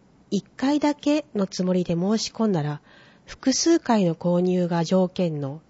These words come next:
定期購入だったというトラブルが急増しています。いつでも解約可能とあっても、電話がつながらない。初回のみで解約する場合は、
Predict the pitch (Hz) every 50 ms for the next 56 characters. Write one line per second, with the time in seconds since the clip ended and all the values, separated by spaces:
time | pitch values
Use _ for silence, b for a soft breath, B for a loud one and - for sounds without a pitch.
0 | _ _ - 175 208 254 254 - - - - 330 330 330 311 262 240 214 180 180
1 | 180 180 - _ - 170 165 170 175 - - 175 175 180 180 175 190 190 196 190
2 | 175 165 160 151 - 139 147 151 - - - - 170 208 208 - 247 262 247 -
3 | - 247 240 233 226 233 226 - - - - _ _ _ b b b b b b
4 | b b b b b b b _ _ _ _ _ _ - 277 285 - 311 262 247
5 | 214 190 180 - - - 226 240 240 247 254 - - - - 233 226 233 240 240
6 | 240 - 240 233 240 240 - - - 175 165 160 156 160 b b b b b b
7 | b b b _ _ - 156 165 180 208 220 220 214 214 202 196 - - - 156
8 | 175 202 226 226 247 247 240 233 226 220 214 214 208 - - _ _ _ - _
9 | _ _ _ _ _ _ _ _ - - - 202 - - 285 302 311 311 339 311
10 | 302 247 202 190 185 185 b b b b b b b _ - 220 233 240 247 247
11 | 254 - - - 240 240 233 226 226 220 220 220 220 214 202 202 196 202 208